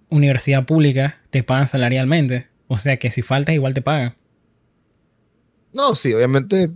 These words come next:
Speaker 2: eso le benefic-, siempre va a beneficiar a la profesora.
Speaker 1: Easy
Speaker 2: Es una
Speaker 1: peasy.
Speaker 2: mafia.
Speaker 1: Bueno, la
Speaker 2: Pues sí.
Speaker 1: vaina está. Aquí viene el, el conflicto, la trama del asunto. Que ya estábamos terminando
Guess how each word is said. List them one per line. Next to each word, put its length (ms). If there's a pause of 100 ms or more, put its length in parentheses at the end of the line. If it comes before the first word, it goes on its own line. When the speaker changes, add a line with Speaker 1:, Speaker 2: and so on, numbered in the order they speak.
Speaker 2:
eso 180
le 80
benefic-, 240
siempre 280
va 60
a 40
beneficiar 380
a 40
la 20
profesora. 400 (240)
Speaker 1:
Easy 240
Speaker 2:
Es 120
una 140
Speaker 1:
peasy. 140
Speaker 2:
mafia. 240 (920)
Speaker 1:
Bueno, 260 (140)
la 100
Speaker 2:
Pues 0
sí. 40
Speaker 1:
vaina 220
está. 380 (840)
Aquí 260
viene 340
el, 320
el 160
conflicto, 680 (160)
la 160
trama 400
del 120
asunto. 440 (1900)
Que 140
ya 100
estábamos 420
terminando 720